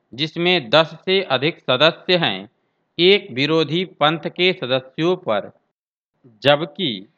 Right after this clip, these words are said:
वे जुलूस निकालने में लगे हुए हों, आक्रमण करने के प्रयोजन से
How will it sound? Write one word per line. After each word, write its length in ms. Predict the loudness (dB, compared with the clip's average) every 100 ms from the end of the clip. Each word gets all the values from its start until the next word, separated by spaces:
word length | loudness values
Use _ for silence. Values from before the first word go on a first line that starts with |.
| _ _ _ _ _
वे 440 | 2 4 2 -2 -10 _ -16 -4
जुलूस 420 | 2 4 4 0
निकालने 640 | -4 0 2 2 2 0 0
में 340 | -2 -4 -6 -14 _ -8
लगे 420 | 0 2 4 0 -4
हुए 360 | -6 -4 -2
हों, 240 | -2 -6 -14 -18 _ _ _ _ _ 2
आक्रमण 600 | 2 2 -4 0 0 0
करने 460 | 2 2 4 0 0
के 200 | 0 0
प्रयोजन 640 | 0 0 0 2 4 2
से 280 | 0 -6 -6